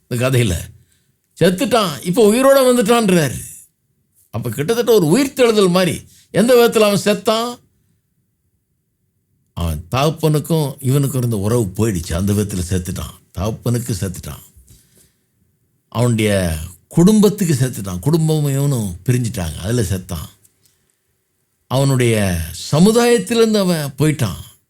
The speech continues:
ஊரை விட்டு போயிட்டான், அந்த விதத்துல அவன் செத்தான். இப்ப திரும்பி வந்துட்டான்,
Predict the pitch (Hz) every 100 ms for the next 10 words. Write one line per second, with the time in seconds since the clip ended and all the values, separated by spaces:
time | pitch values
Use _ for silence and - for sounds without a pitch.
0 | _ - 185 202 185 190 - 139 117 90
1 | 65 123 160 151 147 135 117 101 107 -
2 | 80 60 - _ _ _ _ _ _ -
3 | 92 87 117 135 113 107 135 156 156